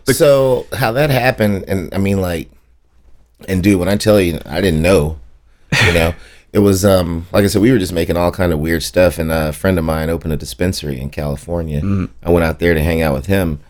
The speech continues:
Speaker 2: and that's when I got, um, he introduced me to some friends that were, you know, actually doing some distillations with cannabis and stuff.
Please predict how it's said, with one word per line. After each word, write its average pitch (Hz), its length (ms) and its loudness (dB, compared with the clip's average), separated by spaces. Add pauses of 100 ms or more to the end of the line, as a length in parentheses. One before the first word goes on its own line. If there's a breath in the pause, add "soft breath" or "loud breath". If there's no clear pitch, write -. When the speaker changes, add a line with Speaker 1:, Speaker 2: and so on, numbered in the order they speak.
(440)
Speaker 2:
and 80 140 -6
that's 85 240 -4
when 78 120 -2
I 76 100 -2
got, 73 380 -2
um, 73 580 -4
he 98 140 0
introduced 82 240 -4
me 82 80 -2
to - 40 -6
some 80 140 -4
friends 82 360 0
that 78 180 2
were, 76 400 0
you 85 100 -2
know, 76 260 0
actually 78 300 -2
doing 80 180 -2
some 78 180 -4
distillations 76 560 -4
with 69 120 -8
cannabis 76 400 -4
and 78 100 -16
stuff. 76 240 -8